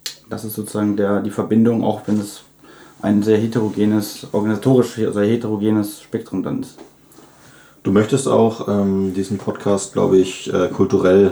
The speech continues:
Speaker 2: beschließen, nämlich mit einem dritten Lied, das du uns mitgebracht hast. Vielleicht, äh, vorab dazu, ähm, ein paar Sätze, ähm, die das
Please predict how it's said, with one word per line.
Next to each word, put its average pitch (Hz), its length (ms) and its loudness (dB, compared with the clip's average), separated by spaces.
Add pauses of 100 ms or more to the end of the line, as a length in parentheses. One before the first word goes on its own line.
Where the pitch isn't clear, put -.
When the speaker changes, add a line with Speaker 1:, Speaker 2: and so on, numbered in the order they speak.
Speaker 2:
beschließen, 113 720 2
nämlich 104 360 2
mit 101 160 0
einem 92 380 -4 (180)
dritten 113 260 -2
Lied, 110 160 0
das 95 120 -4
du 104 100 -2
uns 98 300 -2 (800)
mitgebracht 107 500 2
hast. - 300 2
Vielleicht, 95 520 2
äh, 92 220 2
vorab - 320 -2
dazu, 95 480 2
ähm, 90 360 -2
ein - 40 -8
paar 87 160 0
Sätze, 117 580 4
ähm, 101 280 4
die 95 80 4
das - 540 -8